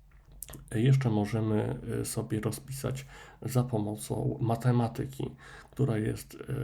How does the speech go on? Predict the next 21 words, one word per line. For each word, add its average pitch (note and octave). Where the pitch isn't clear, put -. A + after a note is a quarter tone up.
e, -
jak A2+
zapewne G#2+
już A#2+
wiesz, A2
bardzo A2
przydatnym A2
narzędziem, G#2
jeśli G#2
chodzi G#2+
o G#2+
nauki G#2+
ścisłe, C3
e, A2+
również C3
o -
chemię. A#2+
No B3
i C4+
okazuje B2
się, A#2+